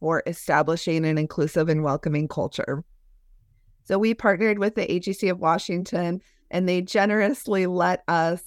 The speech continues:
build Culture of Care into a national program. So essentially, Culture of Care is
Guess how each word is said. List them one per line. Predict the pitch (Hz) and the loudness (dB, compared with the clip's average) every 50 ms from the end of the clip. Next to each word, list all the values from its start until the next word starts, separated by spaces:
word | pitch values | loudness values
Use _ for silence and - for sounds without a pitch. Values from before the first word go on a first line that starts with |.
| - - _ _ _ _ _ | -20 -20 _ _ _ _ _
build | - 208 196 202 202 202 | 2 4 4 4 2 0
Culture | - - 214 185 - - 220 185 | -2 0 0 0 2 2 0 0
of | 180 - | 0 0
Care | - - - 160 165 165 165 - - | -2 -4 -2 0 0 0 -2 -2 -4
into | - 165 170 170 160 - - 185 165 165 160 156 156 - - | -4 -4 -2 -4 -4 -6 -4 -2 0 2 2 2 0 -2 -2
a | 165 165 | -2 -2
national | 165 160 151 139 170 - - 180 165 156 151 151 - | -2 0 -2 -2 -4 -4 -4 -2 0 0 0 0 -2
program. | _ - - 151 135 143 139 - 90 82 73 62 - 107 131 160 190 - _ _ _ _ _ _ _ _ _ _ | _ -6 -2 0 0 0 0 -2 -6 -4 -4 -6 -6 -6 -6 -6 -8 -10 _ _ _ _ _ _ _ _ _ _
So | - - 233 220 | 2 4 4 4
essentially, | 233 247 - - 294 311 370 392 - 381 269 240 226 226 | 4 2 2 2 4 4 4 2 0 0 2 4 4 2
Culture | 226 - 262 220 214 - 269 226 | 2 0 0 0 2 2 2 2
of | 214 208 | 2 0
Care | - - 240 240 190 190 180 180 185 - - | -2 -4 -2 0 2 4 4 4 4 2 2
is | - 190 180 175 175 180 170 - | 2 2 4 4 4 4 0 -2